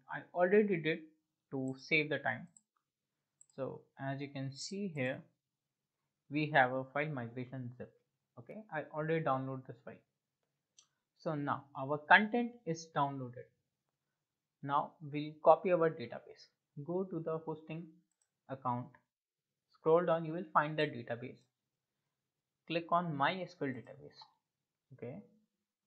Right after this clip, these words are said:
Again, go to the file manager, search for the file name W P config. Okay,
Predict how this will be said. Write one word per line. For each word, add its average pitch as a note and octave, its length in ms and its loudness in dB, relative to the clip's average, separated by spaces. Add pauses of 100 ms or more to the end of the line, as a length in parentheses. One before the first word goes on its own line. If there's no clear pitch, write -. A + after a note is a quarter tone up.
(880)
Again, C#3+ 440 -8 (320)
go E3+ 180 0
to G#3+ 140 2
the C#3 320 6 (1200)
file D#3 220 6
manager, B2 440 -6 (840)
search A#3+ 340 -8
for E3+ 140 12
the E3 100 4
file D3 220 12
name D3 320 -4 (500)
W E3 420 2
P F3+ 240 -8
config. B2+ 380 -2 (2500)
Okay, D#3+ 340 -8